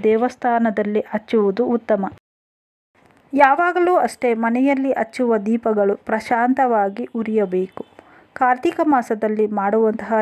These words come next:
ದೀಪಾರಾಧನೆಗಳು ಅಂದರೆ ಮುನ್ನೂರ ಅರವತ್ತೈದು ಬತ್ತಿಯ ದೀಪಾರಾಧನೆ ಆಗಿರಬಹುದು, ಶಿವ ಮತ್ತು ವಿಷ್ಣುವಿಗೆ ಪ್ರಿಯವಾದಂತಹ ಅಕ್ಕಿ ಹಿಟ್ಟಿನಿಂದ ಮಾಡಿದಂತಹ ದೀಪಾರಾಧನೆ ಆಗಿರಬಹುದು,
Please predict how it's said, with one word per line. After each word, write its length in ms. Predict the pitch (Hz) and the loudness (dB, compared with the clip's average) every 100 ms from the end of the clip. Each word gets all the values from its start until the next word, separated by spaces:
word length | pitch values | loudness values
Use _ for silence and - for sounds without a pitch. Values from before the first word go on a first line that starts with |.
| 196 | 0
ದೀಪಾರಾಧನೆಗಳು 1040 | 214 220 233 240 247 220 208 196 196 190 202 269 _ _ _ _ _ - | -4 -2 0 0 2 0 -2 -4 -4 -4 -6 -10 _ _ _ _ _ 0
ಅಂದರೆ 420 | 247 262 220 208 - _ _ _ _ - | 2 4 2 0 -2 _ _ _ _ 0
ಮುನ್ನೂರ 360 | 254 294 339 311 269 | 4 4 4 2 2
ಅರವತ್ತೈದು 580 | 233 233 240 247 233 226 214 | 2 0 0 0 0 0 -2
ಬತ್ತಿಯ 280 | 214 - 220 202 214 | -2 0 0 0 -2
ದೀಪಾರಾಧನೆ 720 | 220 220 220 214 208 202 214 - | 0 0 2 0 0 -2 -4 -4
ಆಗಿರಬಹುದು, 580 | 208 208 196 190 190 190 233 - - | 0 0 0 0 0 -2 -6 -10 -8
ಶಿವ 240 | 240 233 226 208 - _ - 226 | -2 0 2 0 -4 _ -4 -2
ಮತ್ತು 240 | 226 214 208 220 | -2 -2 0 -2
ವಿಷ್ಣುವಿಗೆ 580 | 220 - 240 226 202 202 - | -2 0 2 2 2 -2 -2
ಪ್ರಿಯವಾದಂತಹ 800 | 233 233 226 220 214 214 214 - 220 - - - - _ _ _ - | 0 0 2 0 0 -2 -4 -2 -2 -2 -8 -20 -20 _ _ _ -4
ಅಕ್ಕಿ 360 | 240 247 330 320 | -4 -2 2 2
ಹಿಟ್ಟಿನಿಂದ 540 | 277 262 240 240 220 220 247 | 2 0 0 0 0 0 0
ಮಾಡಿದಂತಹ 580 | 220 214 220 220 214 220 220 202 | 0 0 0 -2 -2 0 0 0
ದೀಪಾರಾಧನೆ 720 | 220 220 220 220 214 208 208 - 214 | -2 0 0 0 0 -2 -2 -4 -4
ಆಗಿರಬಹುದು, 720 | 208 196 202 196 190 202 190 | -2 0 -2 0 0 0 -2